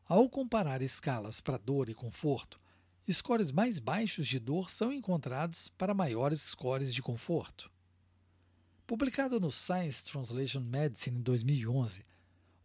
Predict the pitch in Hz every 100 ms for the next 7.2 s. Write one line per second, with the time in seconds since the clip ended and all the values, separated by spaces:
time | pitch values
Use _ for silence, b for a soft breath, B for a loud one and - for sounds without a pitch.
0 | - 208 - - 285 262 196 170 - _
1 | - 214 180 165 208 - 127 127 131 139
2 | 165 - b b 160 - - 247 - 220
3 | 202 196 190 131 131 113 110 135 135 -
4 | 165 - 185 143 123 117 113 123 170 190
5 | - - 143 123 131 110 127 139 147 180
6 | - 131 123 120 101 107 120 135 - 117
7 | 110